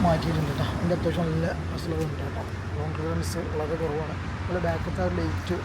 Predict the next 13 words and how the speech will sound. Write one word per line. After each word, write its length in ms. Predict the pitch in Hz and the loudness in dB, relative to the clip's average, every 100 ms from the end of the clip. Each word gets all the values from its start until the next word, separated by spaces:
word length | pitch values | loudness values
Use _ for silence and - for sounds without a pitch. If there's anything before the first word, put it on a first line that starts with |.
| 180 | -4
റിഫ്ലക്ടർ 320 | - 165 170 | -4 -4 -2
ലൈറ്റ് 180 | 175 - 180 | 0 0 0
മാറ്റാൻ 280 | 143 165 190 | -2 -2 -2
നോർമലാണ് 460 | 165 160 160 160 139 | -2 -2 -2 -4 -2
മാറ്റുന്നത് 400 | 139 - - - | -4 -4 -4 -2
കേട്ടോ. 140 | - - - - - - | -2 -4 -4 -6 -6 -2
ഇത് 40 | 214 | 0
മുമ്പ് 180 | 214 202 | 2 4
നമ്മൾ 140 | 220 208 | 4 4
വീൽ 140 | 185 185 202 | 4 2 2
പെയിൻറ്റിങ് 260 | 196 208 | 2 2
ഇതൊക്കെ 160 | 202 196 | 2 0
മുമ്പ് 180 | 180 180 | 0 0